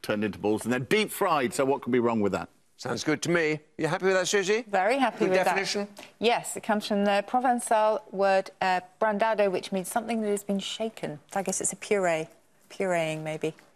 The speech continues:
Speaker 1: Could be.
Speaker 2: Excellent stuff. Mm. All right. So, so, Jay, while you're here with your brandade,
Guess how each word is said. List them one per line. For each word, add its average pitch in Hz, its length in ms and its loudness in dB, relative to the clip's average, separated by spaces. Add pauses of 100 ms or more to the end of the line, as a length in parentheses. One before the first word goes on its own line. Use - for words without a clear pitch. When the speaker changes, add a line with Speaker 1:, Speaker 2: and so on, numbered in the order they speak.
(220)
Speaker 1:
Could 113 160 -2
be. 123 100 2
Speaker 2:
Excellent 180 160 -8
stuff. 196 400 -4 (280)
Mm. - 60 -10
All 127 80 -2
right. 131 340 -2
So, - 880 -8
so, 262 220 -2
Jay, 247 220 2
while 269 320 0 (960)
you're 143 100 0
here 151 160 2
with 135 120 2
your 131 120 2
brandade, 127 840 0